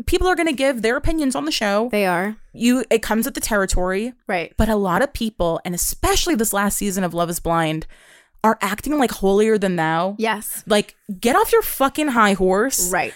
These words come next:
Speaker 1: You, you sound insane. Like, if a camera crew was following you, you're telling me that you would never, ever have done anything toxic or said anything wrong ever.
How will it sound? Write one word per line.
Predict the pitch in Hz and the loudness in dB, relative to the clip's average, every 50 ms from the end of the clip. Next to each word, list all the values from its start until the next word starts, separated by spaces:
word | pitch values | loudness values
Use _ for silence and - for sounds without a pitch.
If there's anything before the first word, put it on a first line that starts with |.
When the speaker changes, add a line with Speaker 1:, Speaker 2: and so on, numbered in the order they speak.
| - - | -10 -4
Speaker 1:
You, | 226 233 285 311 311 269 214 | 0 2 4 4 4 2 0
you | 277 277 330 | 2 2 2
sound | 320 - - 349 311 311 330 339 349 | 2 2 0 2 2 2 4 4 4
insane. | 339 311 233 - - 233 226 214 190 | 2 2 2 0 0 0 0 2 0
Like, | 180 175 180 - - - - - | 0 -2 -4 -6 -10 -18 -4 0
if | 262 262 - - - | 0 0 0 0 -4
a | 240 | -4
camera | 240 - 349 403 427 440 415 | -2 0 2 2 2 2 0
crew | - - 349 311 | 0 0 -2 0
was | 294 - - | 0 -2 -2
following | - 262 262 254 247 220 190 180 180 | 0 2 2 2 2 0 -2 -2 -4
you, | 165 131 123 131 - | -6 -6 -8 -8 -6
you're | 180 214 277 | -2 -2 -2
telling | 269 - 269 247 233 | -2 -2 -2 -2 0
me | 226 220 | 0 -2
that | 208 - | -2 -4
you | 180 175 | -6 -6
would | 165 - | -6 -4
never, | 180 196 208 226 226 202 220 220 - | -2 0 2 2 4 4 2 2 0
ever | - 185 170 175 165 | 0 0 2 2 2
have | 160 160 | 2 2
done | - 165 156 - - | 0 -2 -2 0 0
anything | 311 330 359 370 - 359 339 | 2 2 2 2 0 -2 -2
toxic | - - 311 302 - - 302 311 - | 0 0 0 0 0 0 -2 -2 0
or | 233 - | -2 0
said | - 262 254 | 2 2 2
anything | 247 254 277 254 269 262 226 | 2 0 -2 -2 -2 0 0
wrong | 196 226 233 233 233 - | 2 4 4 4 2 2
ever. | - 196 165 175 196 240 277 - | 2 2 2 2 2 0 -2 -4